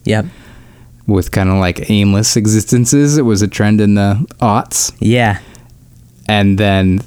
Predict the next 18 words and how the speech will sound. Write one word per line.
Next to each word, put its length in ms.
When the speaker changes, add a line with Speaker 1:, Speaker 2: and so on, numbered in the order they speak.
Speaker 2:
the 220
horror, 600
like, 460
equivalent 500
of 100
that 200
has 160
been 180
known 220
as 180
mumblegore. 840
So 420
this, 420
Speaker 1:
Wow. 60
Speaker 2:
You're 180
Next, 600
The 80
Sacrament, 800